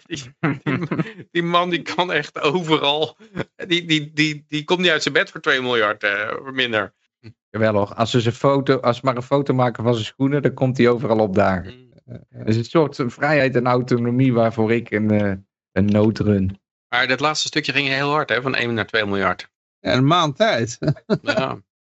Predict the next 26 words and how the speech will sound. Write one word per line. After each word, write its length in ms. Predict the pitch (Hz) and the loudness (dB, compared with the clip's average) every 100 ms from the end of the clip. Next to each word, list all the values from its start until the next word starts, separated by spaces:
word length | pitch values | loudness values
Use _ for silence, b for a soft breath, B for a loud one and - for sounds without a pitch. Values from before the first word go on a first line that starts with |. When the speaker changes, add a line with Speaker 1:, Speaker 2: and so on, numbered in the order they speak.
| - | -4
Speaker 3:
De 360 | 156 139 180 | -2 2 2
volgende 380 | 165 208 185 202 | 2 0 2 2
maand, 380 | 196 190 190 185 | 2 2 2 2
eh, 480 | 190 185 185 185 180 | 4 4 2 0 -2
vier 240 | - 214 | 2 4
miljard? 480 | 202 202 254 311 - _ _ - | 4 4 2 -2 -12 _ _ -8
Speaker 1:
Dan 140 | 135 | -6
komen 260 | 127 175 160 | -2 0 0
ze 100 | 127 | -2
waarschijnlijk 480 | 117 - 139 127 147 | -4 -2 -4 -4 -4
uit 140 | 151 | -4
het 120 | 131 | -4
midden 200 | 135 135 | -4 -2
of 60 | 127 | 0
wel 180 | 135 139 | -2 0
zeggen 200 | 139 185 | 0 0
dat 100 | 180 | -2
de 60 | |
in-, 160 | 170 175 | -2 -4
dat 140 | - 147 | -4 -2
de 60 | |
inflatie 440 | 175 - 170 165 160 | -2 0 -2 0 0
heel 120 | 185 | 0
erg 100 | 156 | 0
meevalt 480 | 151 170 143 110 107 | 0 0 2 0 2
nou. 280 | 107 107 | -2 -2